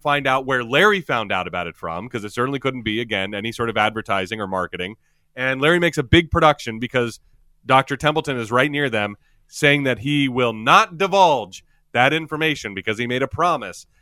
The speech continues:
and he wouldn't, he will not say. Uh, and that makes Susie even more suspicious that Larry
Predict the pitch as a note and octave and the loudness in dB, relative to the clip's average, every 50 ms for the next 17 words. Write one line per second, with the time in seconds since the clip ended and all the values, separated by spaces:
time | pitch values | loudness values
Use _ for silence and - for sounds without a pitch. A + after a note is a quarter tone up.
0 | _ _ - G2+ G2+ G2 G2 G#2+ A2 G#2 G2+ G#2 G2+ G2+ A2 A#2+ B2 A2+ G#2+ G#2 | _ _ -8 -6 -4 -4 -2 -2 -2 0 0 -2 -4 -4 -8 -14 -12 -10 -8 -8
1 | G#2 A2 B2+ D3 D#3 - - - - D3+ C3+ A#2+ G#2+ G2 G2 F2+ - _ _ _ | -4 0 4 4 4 2 0 -2 0 2 2 4 2 2 0 -4 -6 _ _ _
2 | _ - - G#2 G#2 G#2 - C3+ C#3 D3+ E3 F#3 G3 F3+ F3+ F3 D3+ - - - | _ -8 -4 -2 -2 -2 -2 -4 -2 2 2 2 2 2 -2 -4 -4 -4 -6 -2
3 | D#3 D#3 C#3+ C3 C#3 C#3 C#3 _ - B2+ C3 A#2 A#2+ A#2 A2 G#2+ A2+ A#2 A#2 A2 | -2 -2 0 -2 -4 -6 -6 _ -6 -6 -4 -4 -6 -8 -8 -8 -6 -4 -2 0
4 | G2+ G2 F#2 F#2 _ _ _ - - A2 - - - G#2 F2+ - - D#2 D2 - | 0 -2 -2 -4 _ _ _ -12 -12 -12 -10 -6 -6 -6 -6 -6 -12 -14 -16 -14
5 | - F#2 F#2 F2+ F2+ G2 G2+ G2+ G2+ G2+ G2 F#2+ F#2 F2+ | -12 -10 -10 -8 -4 -2 -2 0 0 -2 -2 -4 -6 -8